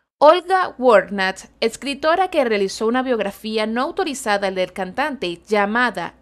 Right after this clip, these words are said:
El Último Rey, asegura que el encargo de administrar todos los bienes del cantante sería su hijo Gerardo, quien permaneció en los últimos meses en el hospital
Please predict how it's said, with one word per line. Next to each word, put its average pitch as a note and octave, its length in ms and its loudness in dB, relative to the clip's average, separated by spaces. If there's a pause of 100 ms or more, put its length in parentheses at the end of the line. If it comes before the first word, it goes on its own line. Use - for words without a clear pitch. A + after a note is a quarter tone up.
El A3 260 0
Último F4 460 -2
Rey, F#3+ 340 -4 (460)
asegura B3+ 560 0
que A#3 240 0
el G#3 80 -2
encargo A3 580 0
de F#3+ 180 0
administrar G3+ 880 -2
todos G3 320 0
los C4+ 180 -4
bienes G#3 360 -4
del F3+ 160 -4
cantante F#3 580 -2
sería C4 420 -4
su F#3+ 300 -6
hijo F#3 300 -6
Gerardo, G3 540 -4 (280)
quien A3+ 260 2
permaneció G#3+ 680 -6
en E4 120 -6
los B3+ 240 -8
últimos E4+ 580 -10
meses G3+ 460 -8
en G3 140 -8
el E3+ 100 -10
hospital F#3 540 -8